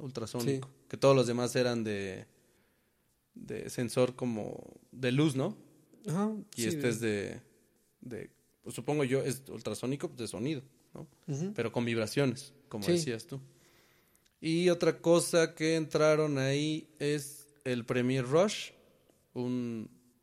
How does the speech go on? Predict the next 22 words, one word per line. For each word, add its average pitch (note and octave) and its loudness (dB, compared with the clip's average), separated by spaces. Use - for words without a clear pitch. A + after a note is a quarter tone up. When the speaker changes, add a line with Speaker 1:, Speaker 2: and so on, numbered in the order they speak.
Speaker 1:
un B2 -6
Premiere, A#2+ -2
el C3 -6
Premiere, D3 2
el, A#2 -6
el A#2 -12
software B2 -2
de G#2 -6
edición B2+ -4
de A#2+ -4
Adobe. A#2+ -4
Speaker 2:
Sí, D3 -4
optimizado C3 -4
para B2 -16
Speaker 1:
Pero A#2 -2
se A2+ -4
veía A2+ -2
bastante A2+ -6
bonito. G2 -10
Speaker 2:
para A#2+ -6
Galaxy, C3+ -2
sí. A#3 -6